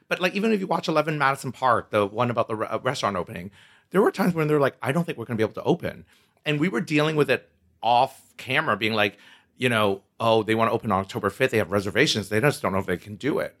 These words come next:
And I was like, "I think they can." Like, we h-, are all in that situation. And, like,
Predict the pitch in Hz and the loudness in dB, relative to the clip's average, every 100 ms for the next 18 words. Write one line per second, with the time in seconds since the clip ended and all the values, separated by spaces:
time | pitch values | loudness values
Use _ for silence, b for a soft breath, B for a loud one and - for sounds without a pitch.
0 | _ 131 131 135 135 131 - 123 196 196 | _ -4 -2 -2 -2 -4 -6 -8 -6 -4
1 | 143 185 147 90 113 - B B B B | -4 0 0 0 -2 -4 B B B B
2 | _ 131 135 180 226 - - - 165 151 | _ -14 -2 2 2 0 -6 -4 2 2
3 | - 139 143 151 165 139 127 156 262 - | 0 0 2 2 2 0 -2 -4 -8 -6
4 | 135 180 202 | -2 0 0